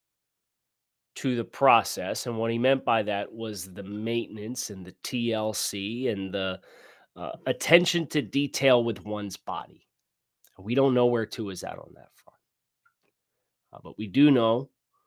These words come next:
with the hip rehab that was required coming into his rookie season, and then this past offseason was about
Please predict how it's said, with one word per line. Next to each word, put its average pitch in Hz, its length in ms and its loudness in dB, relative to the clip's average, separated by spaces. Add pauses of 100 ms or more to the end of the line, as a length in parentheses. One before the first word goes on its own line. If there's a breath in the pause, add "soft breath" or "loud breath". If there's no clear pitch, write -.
(220)
with 107 540 -2 (300)
the 113 100 -2
hip 196 360 -2
rehab 92 540 -4 (220)
that 104 120 -4
was 101 160 -12
required 107 400 -2
coming 95 240 -8
into 131 240 0
his 120 180 -2
rookie 90 240 -8
season, 78 500 -14 (680)
and 104 120 -2
then 101 120 -2
this 101 160 -4
past 156 380 6
offseason 98 680 0 (380)
was 98 260 -6
about 90 440 -2